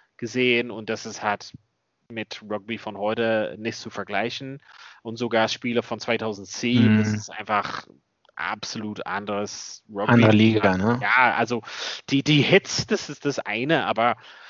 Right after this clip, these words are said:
Speaker 1: die, sag ich mal, die Undeutigkeit von so, was ist rote Karte und was ist gelbe Karte und
Speaker 2: Mhm.
Speaker 1: was ist bei den Offenen erlaubt und was nicht. Ich glaube, wenn du das halt vergleichst, also wenn du halt einen Spieler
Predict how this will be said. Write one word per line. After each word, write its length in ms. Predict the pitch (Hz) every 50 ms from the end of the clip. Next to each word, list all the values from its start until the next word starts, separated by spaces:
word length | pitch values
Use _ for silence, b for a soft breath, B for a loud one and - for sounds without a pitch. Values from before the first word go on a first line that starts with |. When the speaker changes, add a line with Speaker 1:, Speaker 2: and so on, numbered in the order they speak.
| B B _ -
Speaker 1:
die, 420 | 123 120 120 117 117 120 95 _ -
sag 240 | 135 147 135 139 139
ich 120 | 131 -
mal, 180 | 147 135 135 127
die 160 | 127 123 123
Undeutigkeit 1500 | - - 135 135 147 151 151 156 156 156 156 147 131 _ - 147 131 135 143 - 151 143 - - 135 131 131 139 135
von 260 | - - - 123 123 117
so, 220 | 123 123 117 107
was 180 | 123 123 120 -
ist 180 | 131 117 -
rote 340 | 117 107 113 120 127 131 135
Karte 600 | - - 135 127 127 131 131 - 135 131 131 127
und 220 | 95 113 113 110
was 180 | 113 117 113 -
ist 140 | 113 - -
gelbe 280 | 127 123 127 127 127 123
Karte 600 | - - - 123 120 120 123 123 123 117 110 95
und 240 | 95 104 104 - _ -
Speaker 2:
Mhm. 260 | 110 107 101 107 104
Speaker 1:
was 160 | 104 107 110
ist 100 | 123 -
bei 120 | - 123 -
den 160 | 226 - -
Offenen 480 | 76 117 123 - - - 131 123 120
erlaubt 480 | 120 110 107 113 117 117 123 127 120 -
und 100 | 117 113
was 220 | 113 113 110 -
nicht. 340 | - 113 127 156 - - - B B B B B B B
Ich 100 | - 107
glaube, 460 | - 131 123 117 120 123 120 113 95 107
wenn 160 | 120 123 120
du 100 | 120 120 120 _ _ _ _
das 320 | - 135 123 156 175 - -
halt 160 | 208 196 196
vergleichst, 480 | - - 185 160 170 165 170 180 - -
also 280 | 123 120 - 127 113
wenn 140 | 127 131 127
du 80 | 127 127
halt 100 | 120 117
einen 80 | 113 123
Spieler 720 | - - - - 151 147 139 147 147 143 143 139 139 139